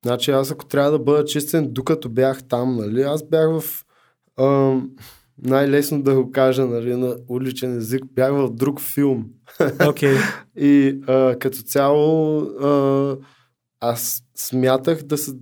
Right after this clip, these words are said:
Speaker 1: занимавам с такава <laughs> музика индийска и да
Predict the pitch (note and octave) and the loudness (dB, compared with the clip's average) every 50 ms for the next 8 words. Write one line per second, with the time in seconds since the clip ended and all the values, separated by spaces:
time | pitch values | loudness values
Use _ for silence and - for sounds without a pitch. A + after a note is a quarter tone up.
0 | - _ _ _ - B2+ A#2+ C3 C3 B2 B2 A#2+ B2 B2+ B2+ C3+ C#3+ D3 C3+ D3 | -20 _ _ _ -16 -6 -2 -2 0 0 0 0 0 2 2 2 2 0 -2 -4
1 | C#3+ C3+ C#3 C#3 B2+ - C#3+ B2+ D#3 D3 C#3 C3 C#3 C3+ C3 C3 C3 C#3 C3+ C3+ | -6 -6 -8 -8 -4 -2 -2 0 0 0 0 -2 -2 -4 -4 -6 -6 -6 -4 -2
2 | B2+ A#2 A2+ A2 G#2 A2+ B2 B2+ B2 B2+ - C3 C3 C3+ C3+ C#3+ C#3+ C#3 C3+ | -2 0 0 -2 -4 -4 -6 -6 -6 -6 0 2 4 6 6 6 4 4 2